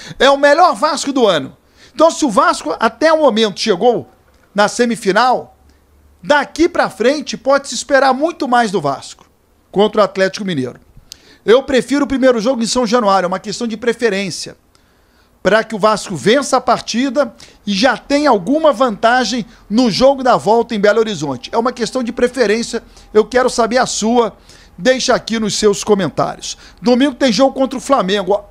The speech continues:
Atenção, hein? Já, já uma exclusiva com o Marlon, jogador da Seleção Brasileira de Futsal, um dos líderes.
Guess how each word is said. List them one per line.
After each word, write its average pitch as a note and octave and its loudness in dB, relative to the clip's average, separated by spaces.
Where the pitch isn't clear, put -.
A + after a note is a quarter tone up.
Atenção, A3+ -2
hein? F#3 -4
Já, B3+ 2
já G#3+ -2
uma C#4 -2
exclusiva A#3+ -4
com B3 0
o A3+ 0
Marlon, C4 2
jogador A#3 0
da B3 2
Seleção A#3+ 0
Brasileira A#3 -2
de A3+ -6
Futsal, B3 0
um B3+ -2
dos A#3 -4
líderes. F#3+ 2